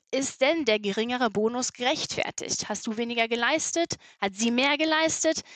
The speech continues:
Hatten wir andere Vereinbarungen? Ähm, bist du vielleicht, äh, kürzer im Unternehmen und das Unternehmen, ähm, ja, belohnt, äh, lange Unternehmenszugehörigkeit? Also was sind die Gründe dafür, dass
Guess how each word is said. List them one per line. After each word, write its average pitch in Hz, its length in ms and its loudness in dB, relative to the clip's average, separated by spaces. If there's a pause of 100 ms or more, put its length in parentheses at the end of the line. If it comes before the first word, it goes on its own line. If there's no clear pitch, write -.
(340)
Hatten 214 840 2
wir 220 160 4
andere 254 260 2
Vereinbarungen? 285 1000 2 (460)
Ähm, 220 440 -4 (300)
bist 233 380 -2
du 247 120 2
vielleicht, 220 600 0
äh, - 440 -8
kürzer 302 380 2
im 254 80 0
Unternehmen 262 560 2
und 220 160 -2
das 214 140 2
Unternehmen, 220 580 -2 (100)
ähm, 208 480 -6
ja, 226 180 2
belohnt, 240 640 4
äh, 208 240 2
lange 226 220 0
Unternehmenszugehörigkeit? 269 1300 0
Also 214 200 0
was 277 240 0
sind 311 220 -2
die 233 100 -6
Gründe 262 500 2
dafür, 214 560 0 (640)
dass 233 320 2